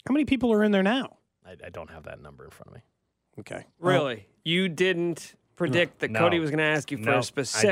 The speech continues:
Speaker 2: I didn't,
Speaker 3: number.
Speaker 2: I didn't, Nick.
Speaker 1: I'd like to know how
Speaker 2: Uh,
Speaker 1: many people.
Speaker 2: but also, we're in the golden era of Chiefs football.
Speaker 1: I mean, look,
Speaker 2: They're
Speaker 1: in
Speaker 2: gonna win
Speaker 1: fairness, they
Speaker 2: multiple
Speaker 1: inducted
Speaker 2: rings.
Speaker 1: Kimball Anders this year, so, I mean.
Speaker 3: Whoa!
Speaker 2: Kimball Anders catching strays.
Speaker 3: Yeah.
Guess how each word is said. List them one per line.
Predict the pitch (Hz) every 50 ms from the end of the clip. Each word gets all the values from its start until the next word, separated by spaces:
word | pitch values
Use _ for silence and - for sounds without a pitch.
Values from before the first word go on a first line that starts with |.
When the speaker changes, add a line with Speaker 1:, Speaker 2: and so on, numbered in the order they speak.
| - - 190
Speaker 2:
I |
didn't, | 127 127 160
Speaker 3:
number. | 156 131 127 120 113 104
Speaker 2:
I |
didn't, | 110 123 120 117 107 107
Nick. | 110 107 110 - - - -
Speaker 1:
I'd | 277
like | 254 -
to | - 135
know | 120 117
how | 120 120 117
Speaker 2:
Uh, |
Speaker 1:
many | 117 110 90
people. | - 107 95 139 139
Speaker 2:
but | 143
also, | 156 165 165 - 156 147 143
we're | 139 139 143
in | 143 139
the | 135
golden | 117 135 139 135 135
era | 131 135 135
of | 123 -
Chiefs | - 143 127 -
football. | - 143 139 - 127 107 95
Speaker 1:
I | 190
mean, | 190 185
look, | 170 156 127
Speaker 2:
They're | 120
Speaker 1:
in | 120
Speaker 2:
gonna | 123 175
win | 165 147
Speaker 1:
fairness, | 135 127 -
they | - 190
Speaker 2:
multiple | 180 160 135 143 143
Speaker 1:
inducted | - - 113
Speaker 2:
rings. | - - - -
Speaker 1:
Kimball | - - - 123 104 98 87 92 69
Anders | 90 92 90 90 - 67 65 87 -
this | 85 87 - -
year, | - - - -
so, | - - - 69 78 - - - - - - - _ -
I | - - -
mean. | 330 370 349
Speaker 3:
Whoa! | 403 359 359 349
Speaker 2:
Kimball | 359 339 294 339 330
Anders | 320 285 247 220 196 165
catching | 147 151 - - 127 117
strays. | - - - 117 104 95 90 90 - - - -
Speaker 3:
Yeah. | 339 330 233 165 -